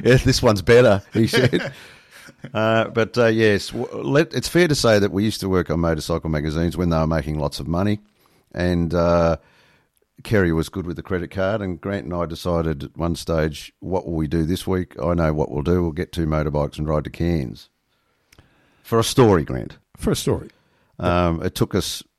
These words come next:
Speaker 1: uh, one day to get out of Victoria
Speaker 2: Not
Speaker 1: and, uh,
Speaker 2: just,
Speaker 1: eight
Speaker 2: not
Speaker 1: days
Speaker 2: just,
Speaker 1: to get out of
Speaker 2: not
Speaker 1: New
Speaker 2: just
Speaker 1: South
Speaker 2: two
Speaker 1: Wales.
Speaker 2: motorcycles, that we got the biggest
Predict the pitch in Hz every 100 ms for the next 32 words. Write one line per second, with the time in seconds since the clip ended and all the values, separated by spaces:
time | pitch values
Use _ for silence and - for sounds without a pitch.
0 | _ 90 87 87 85 101 117 104 90 87
1 | 90 90 87 80 - - 92 98 92 87
2 | 87 92 - - 110 107 - 92 - 87
3 | 101 95 95 95 92 143 90 151 127 113
4 | 113 110 - 85 - 113 156 - 120 113
5 | 107 107 98 90 107 104 98 - -